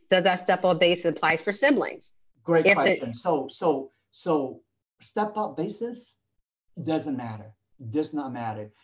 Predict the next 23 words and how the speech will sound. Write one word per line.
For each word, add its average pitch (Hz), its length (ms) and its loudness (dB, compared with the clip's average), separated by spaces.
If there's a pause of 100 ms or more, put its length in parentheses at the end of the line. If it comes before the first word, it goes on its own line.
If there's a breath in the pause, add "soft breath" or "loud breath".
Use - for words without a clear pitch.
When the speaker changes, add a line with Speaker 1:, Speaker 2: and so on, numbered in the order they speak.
Speaker 2:
Someone 233 500 -6
leaves 170 260 -6
your 175 160 -6
house, 175 320 -12 (100)
mom 160 460 -2
leaves 170 180 -4
your 156 140 -8
house, 156 300 -10
she 156 160 -4
only 151 180 -4
bought 139 300 -4
it 143 80 -10
for 117 80 -12
two 147 160 -10
hundred 139 200 -6
thousand. 170 460 -6
This 147 140 -10
is 117 100 -20
in 110 140 -10
Beverly 113 360 -8
Hills, 160 360 -4
it's - 80 -18
worth 120 200 -6